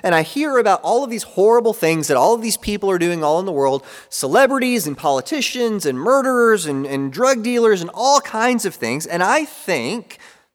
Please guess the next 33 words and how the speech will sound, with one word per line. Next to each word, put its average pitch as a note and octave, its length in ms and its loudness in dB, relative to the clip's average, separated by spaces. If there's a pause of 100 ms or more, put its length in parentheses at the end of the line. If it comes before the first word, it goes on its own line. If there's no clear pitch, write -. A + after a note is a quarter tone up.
(100)
"Man, B3 500 0 (540)
I B3+ 220 4
am C#3+ 280 2
really D4 340 -2
glad C3 560 2 (240)
that C#3+ 140 -2
my G#3+ 240 4
parents G3 540 0
raised E3+ 340 2
me E3 240 0
in D#3 140 2
church." - 680 -6 (960)
Right? F#3+ 240 4
I F#3+ 200 2
am D4 120 0
glad G3 360 4
that D3+ 100 -2
my A3 240 2
parents E3+ 400 0
taught F3 360 4
me C#3 220 -2
better D#3 580 2 (200)
than E3+ 160 -2
to C3+ 80 0
steal D4+ 420 0
cars, D3 680 0 (180)
sexually C4 640 -2
assault A3 420 2
women, C3+ 400 2
and G#3+ 180 -2
shoot D4+ 280 0
at E3 100 2
people. - 480 -8